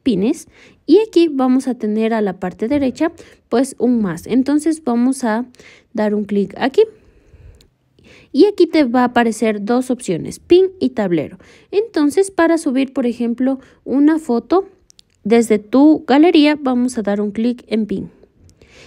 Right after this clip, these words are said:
Y aquí, pues, ya puedes elegir la foto que deseas subir. En este caso, yo voy a subirla a esta. Muy bien, vamos a dar un clic en siguiente.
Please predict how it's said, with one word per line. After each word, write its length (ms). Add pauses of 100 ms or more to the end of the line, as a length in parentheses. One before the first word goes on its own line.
(120)
Y 80
aquí, 200
pues, 200
ya 120
puedes 400
elegir 340
la 120
foto 360
que 100
deseas 340
subir. 320
En 100
este 240
caso, 240
yo 260
voy 240
a 60
subirla 400
a 60
esta. 280 (1000)
Muy 100
bien, 180
vamos 320
a 40
dar 160
un 80
clic 220
en 140
siguiente. 560